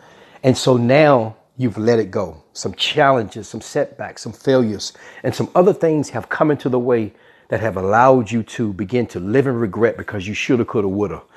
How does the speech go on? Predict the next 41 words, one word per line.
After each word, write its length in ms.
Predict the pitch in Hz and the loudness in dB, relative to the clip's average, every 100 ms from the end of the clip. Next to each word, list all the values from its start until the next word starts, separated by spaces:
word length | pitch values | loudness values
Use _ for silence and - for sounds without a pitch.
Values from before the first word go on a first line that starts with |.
| - - | -20 -6
And 240 | - 110 - | 0 0 0
three, 440 | 127 180 151 120 - _ _ _ _ _ _ _ _ _ _ _ - | 2 6 6 2 -6 _ _ _ _ _ _ _ _ _ _ _ -2
you 100 | 120 | 2
will 80 | 107 | 2
become 340 | 95 - 135 | 2 0 0
the 80 | 107 | 0
champion 480 | - 147 131 131 110 | -2 0 0 0 -4
of 100 | 98 | -2
your 140 | 107 | -4
cause. 720 | - - 107 85 73 - - - | -4 0 0 0 -6 -14 -18 -8
What 180 | 117 202 | 4 6
is 160 | 226 | 6
it 40 | 175 | 4
that 220 | 170 - | 0 2
you're 120 | 147 | 0
fighting 340 | - 151 147 107 | 0 -2 -2 -2
for? 260 | - 98 | -4 -6
Are 100 | 101 | -4
you 240 | 104 113 98 - _ | -4 -4 -8 -12 _
trying 300 | - 139 165 | -8 -2 0
to 100 | - | 2
lose 320 | 135 135 127 | 4 4 2
weight? 220 | 107 139 104 | 2 2 2
Are 100 | 110 | -4
you 80 | |
trying 300 | 101 - 139 | -4 -2 -2
to 180 | 131 110 - _ _ _ | -2 -6 -12 _ _ _
gain 200 | 135 139 | 4 4
spiritual 460 | - - 135 127 110 | 2 2 2 2 -2
maturation? 640 | 117 113 120 117 110 107 | -2 -4 -2 -4 -4 -6
Are 40 | 101 | -12
you 100 | 107 | -10
trying 340 | - 135 135 | -6 -4 -4
to 240 | - 123 - - _ | -4 -6 -6 -14 _
build 240 | 131 127 | 4 6
relationships? 560 | 120 123 117 104 - - | 6 4 0 -4 -10 -8
Are 100 | 113 | -8
you 60 | |
trying 380 | 117 - 123 131 | -8 -8 -6 -6
to 200 | - 123 - _ - | -6 -8 -8 _ -2
gain, 280 | 131 151 | 0 0